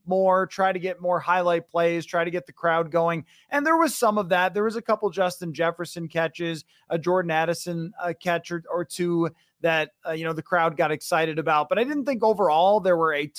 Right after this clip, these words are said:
ton of opportunities for the crowd to really have those big, like, crescendo, huge cheer moments. I think more or less it was, uh, like,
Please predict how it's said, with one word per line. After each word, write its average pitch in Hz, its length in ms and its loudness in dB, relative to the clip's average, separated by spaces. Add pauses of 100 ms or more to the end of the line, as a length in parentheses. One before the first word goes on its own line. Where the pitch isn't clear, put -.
(140)
ton 208 280 0
of 240 180 0
opportunities 247 920 -2 (300)
for 220 320 4
the 208 120 2
crowd 190 480 2
to 180 100 -6
really 185 260 -2
have 175 300 -2
those 170 260 -2
big, 180 440 -4
like, 170 220 0
crescendo, 170 960 2 (240)
huge 214 440 0
cheer 208 260 2
moments. 196 460 0
I 240 80 0
think 277 180 0
more 247 320 4
or 214 60 4
less 202 260 2
it 202 80 -2
was, 175 300 -6
uh, 160 180 -4
like, 165 400 -2